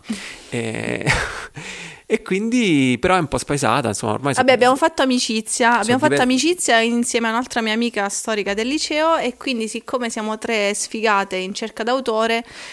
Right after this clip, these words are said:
Speaker 1: eh, in cerca di, di, di, di stare bene insieme, eh, stiamo cominciando a uscire,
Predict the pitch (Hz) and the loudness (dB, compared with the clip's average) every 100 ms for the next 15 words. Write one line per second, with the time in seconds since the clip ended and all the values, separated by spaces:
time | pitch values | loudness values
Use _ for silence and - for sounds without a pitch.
0 | - - 208 202 196 196 196 190 208 226 | -10 -2 0 2 2 2 2 2 0 -2
1 | 247 - 202 208 185 185 202 202 214 - | -4 -4 -4 -4 -6 -6 -6 -4 -6 -4
2 | 208 202 190 202 202 202 - 185 185 202 | -2 -2 -2 -2 -4 -4 -2 0 0 0
3 | 233 262 247 214 208 196 196 196 269 233 | -2 -2 -4 -4 -2 -2 -4 -4 -2 -2
4 | 220 277 302 220 202 233 294 - - 208 | -2 -2 -2 -4 -4 -4 -4 -6 -6 -2
5 | 196 214 302 | 0 0 -2